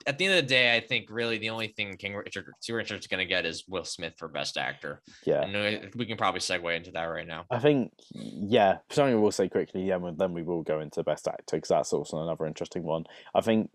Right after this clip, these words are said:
Speaker 2: King Richard's path to Best Picture would be probably screenplay, actor, or, and picture.
Speaker 1: Yeah.
Speaker 2: Even though I probably
Speaker 1: Yeah.
Speaker 2: won't win screenplay,
Speaker 1: Well,
Speaker 2: but
Speaker 1: like,
Speaker 2: if there
Speaker 1: if
Speaker 2: is
Speaker 1: it
Speaker 2: a
Speaker 1: wins
Speaker 2: path.
Speaker 1: editing, then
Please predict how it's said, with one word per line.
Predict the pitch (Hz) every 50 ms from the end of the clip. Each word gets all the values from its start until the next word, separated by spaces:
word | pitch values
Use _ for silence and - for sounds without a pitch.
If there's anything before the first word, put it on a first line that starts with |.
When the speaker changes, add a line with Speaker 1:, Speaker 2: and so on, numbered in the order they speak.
| _ - - _ _
Speaker 2:
King | - 117 101 95 90 80
Richard's | 92 90 - - - 92
path | - - 98 92 90 -
to | -
Best | - - 90 - _
Picture | - 92 - - - - 92 92
would | 87 92 90 - _
be | 92
probably | 87 - - 104 87 90 85 - - 90 87 87 87 87 85 85 85 85 85 87 85 - _ - _ _ _ _ -
screenplay, | - - - - - 85 85 87 82 - 87 85 85 85 82 82 82 85 - - - _ _ _ _
actor, | - 85 - - - - - - 78 73 73 73 76 67 - -
or, | - 82 82 82 - -
and | 87 87 82
picture. | - - - - - 113 117 - _ _ _ _ _ _ _ _ _ _ _ _ _ _ _ _ _ _ _ _ _ _ _ _ _ _ _ _ _ _ _ _ _ _ _ _ _ -
Speaker 1:
Yeah. | 110 113 104 104 - _ _ _ _ _ _ _ _ _ _ _ _ _
Speaker 2:
Even | - 135 120 110
though | 104 92
I |
probably | 90 - 104 92 82
Speaker 1:
Yeah. | 82
Speaker 2:
won't | 80 - -
win | 80 80 78
screenplay, | - - - 80 80 76 - - -
Speaker 1:
Well, | 240
Speaker 2:
but | 269
Speaker 1:
like, | 262 254 - -
Speaker 2:
if | -
there | - 175
Speaker 1:
if | 170
Speaker 2:
is | 277
Speaker 1:
it | 247
Speaker 2:
a | 247
Speaker 1:
wins | 277 285 254 208
Speaker 2:
path. | 180 180
Speaker 1:
editing, | 202 180 156 131 131 127 120 120 110
then | 123 123 120 117 117 113 110 107 107 101